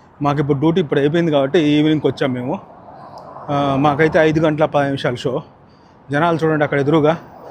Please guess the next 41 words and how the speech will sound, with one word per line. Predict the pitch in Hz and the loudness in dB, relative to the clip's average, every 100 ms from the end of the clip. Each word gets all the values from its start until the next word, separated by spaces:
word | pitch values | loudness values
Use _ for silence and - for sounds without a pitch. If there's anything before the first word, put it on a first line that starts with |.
| - - - | -20 -18 -8
మన | 139 | -2
వాళ్ళంతా | 151 165 151 160 | 2 2 2 2
రెడీగా | 156 170 | 2 2
ఉన్నారు. | 160 147 | 2 2
Already | 151 143 147 165 165 | 4 4 4 4 4
హాల్ | 147 160 | 4 0
ఫుల్ | - 156 | 0 2
అయిపోయింది, | 175 147 135 127 185 | 2 2 -4 -4 -8
టికెట్స్ | - 147 - | -4 -4 -2
అన్నీ | 151 143 | -2 -2
బుక్ | 123 135 - | -2 -4 2
అయిపోయాయి, | 151 135 127 | 2 2 -4
మొత్తం | 120 - 147 - - - - - - | -6 -6 -8 -8 -20 -20 -20 -20 -2
ఖాళీ | 143 156 | 2 2
లేవు. | 147 127 180 - - - - 135 | 2 0 -4 -8 -12 -12 -8 -4
ఇంకా | 131 135 135 143 | 0 0 0 0
already | 147 190 | 0 2
ఒక | 175 | 2
షో | 190 | 2
జరుగుతుంది | 165 165 180 185 | 4 4 2 -2
పైన. | 147 147 170 277 - _ _ - _ - - _ - | 0 0 0 -4 -10 _ _ -20 _ -20 -20 _ 0
ఇప్పుడు | 185 190 | 2 4
మళ్ళీ, | 185 202 180 - _ _ _ - | 4 4 2 -6 _ _ _ -8
ఆ, | 170 165 156 156 160 175 | -2 2 2 2 0 -2
ఇంకో | 165 175 | 2 2
షో | - 165 151 | 4 2 4
ఐదు | 160 170 | 4 4
పదహైదు | 165 165 | 4 2
స్టార్ట్ | 147 147 | 2 0
అవుతుంది. | 147 143 160 | 0 0 0
మళ్ళీ | 160 160 | 2 2
ఎనిమిది | 180 185 | 4 2
గంటలకు | 160 | 4
ఒక | 156 | 0
షో | 160 | 2
ఉంది, | 156 160 | 0 2
పది | 143 156 190 | 0 2 2
గంటలకు | 185 175 | 2 2
ఒక | 151 | 2
షో | 170 | 2
ఉంది, | 156 156 233 | 0 0 -2